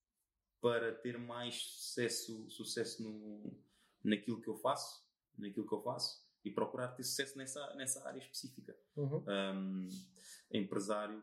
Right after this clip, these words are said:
Speaker 1: empresário nem, nem por isso, não me sinto tão empresário, não sou, não sou tão vendedor da, da,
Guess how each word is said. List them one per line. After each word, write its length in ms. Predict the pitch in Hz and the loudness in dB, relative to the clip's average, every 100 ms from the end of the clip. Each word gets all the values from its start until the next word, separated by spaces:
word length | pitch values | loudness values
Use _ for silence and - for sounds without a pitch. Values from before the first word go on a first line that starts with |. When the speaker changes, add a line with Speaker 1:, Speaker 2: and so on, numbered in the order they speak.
| - | -10
Speaker 1:
empresário 520 | 104 98 101 101 104 | -14 -10 -6 -4 -4
nem, 160 | 104 104 107 | -6 -8 -8
nem 180 | 104 | -10
por 180 | 101 123 | -4 -2
isso, 200 | 117 - | -4 -6
não 80 | - | -14
me 60 | - | -10
sinto 220 | - 123 | -10 -8
tão 100 | - | -10
empresário, 520 | 64 90 98 110 98 | -6 -2 2 2 0
não 100 | 95 | -6
sou, 460 | - 98 98 98 - _ _ 101 | -4 0 0 -2 -6 _ _ 2
não 100 | 98 | 2
sou 400 | - 104 101 95 | 4 2 0 -2
tão 240 | 110 104 | -6 -6
vendedor 480 | 98 104 101 104 98 | -6 -8 -6 -4 -2
da, 300 | 104 101 101 | -2 -4 -6
da, 200 | 98 98 | -8 -6